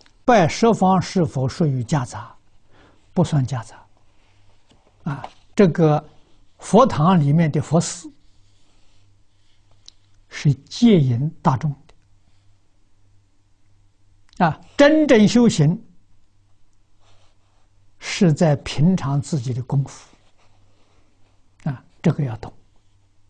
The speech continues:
啊，佛堂里面上场就跟唱戏一样嘛，表演嘛。表演要表演得很逼真。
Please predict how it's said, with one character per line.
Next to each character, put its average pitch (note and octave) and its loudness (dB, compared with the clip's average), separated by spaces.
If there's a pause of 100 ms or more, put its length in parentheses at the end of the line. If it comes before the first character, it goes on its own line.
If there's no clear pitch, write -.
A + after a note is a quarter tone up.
啊， A#2+ -18 (1800)
佛 G#3 2
堂 D#3+ 0
里 D3 4
面 D3 -2 (1040)
上 D#3+ 0
场 A#2 -4
就 D#3+ -6
跟 D3 -4
唱 D3 -6
戏 C#3+ -8
一 A#2+ -10
样 A#2 -14
嘛， - -20
表 C#3+ -4
演 A#2 -10
嘛。 - -20 (2000)
表 G#3 8
演 F#3+ 6
要 G3 6
表 F3 2
演 E3+ 2
得 E3 2
很 C3+ -6
逼 D#3 0
真。 C#3+ 0